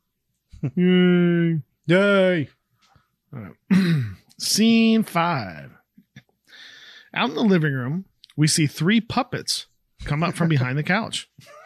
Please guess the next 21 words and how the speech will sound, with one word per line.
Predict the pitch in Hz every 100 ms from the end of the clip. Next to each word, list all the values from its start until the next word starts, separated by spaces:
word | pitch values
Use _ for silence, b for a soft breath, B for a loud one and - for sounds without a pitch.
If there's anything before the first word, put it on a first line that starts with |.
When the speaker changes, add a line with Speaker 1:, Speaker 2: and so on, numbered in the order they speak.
| -
Speaker 1:
<laughs> | - - - - _ _ - - - _
One | 147 196
of | 294
the | 247
puppets | - 147 156 -
announces | 151 147 170 170
to | - 202
the | 185
others, | 208 160 143 - - _ -
"Okay, | 139 - 262
children, | - 143 120 151 233 - _ _ _ _
it's | 170 170
time | 190 160
for | 127 156
exercises." | 214 151 - 101 87 69 - - _ _ _
But | 170
the | 165
kids | - 320 285
are |
disappointed, | 196 202 170 - 320 269 156
saying, | - 185 180